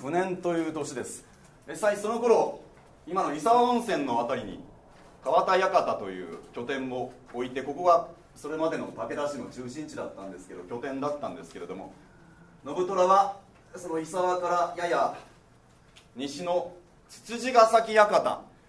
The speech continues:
つつじヶ崎館に拠点を移します。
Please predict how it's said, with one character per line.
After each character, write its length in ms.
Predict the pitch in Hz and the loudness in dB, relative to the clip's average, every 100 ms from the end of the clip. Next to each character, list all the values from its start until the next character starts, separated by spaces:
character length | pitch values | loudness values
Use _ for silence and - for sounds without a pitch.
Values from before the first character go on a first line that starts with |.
| _ _ _ _ _ - | _ _ _ _ _ -8
つ 180 | 160 | -4
つ 220 | 160 233 226 | 0 2 2
じ 180 | 214 | 6
ヶ 160 | 208 196 | 8 8
崎 320 | 202 185 185 | 8 6 6
館 440 | 185 175 160 151 180 | 6 8 8 6 6
に 280 | 170 - - | 4 2 -4
拠 120 | 131 | -2
点 360 | 143 135 131 | 0 0 0
を 220 | 127 127 127 | 2 0 -2
移 220 | 117 139 | -6 -4
し 140 | 143 | 0
ま 100 | 147 | 2
す。 300 | 127 - - | 2 -2 -14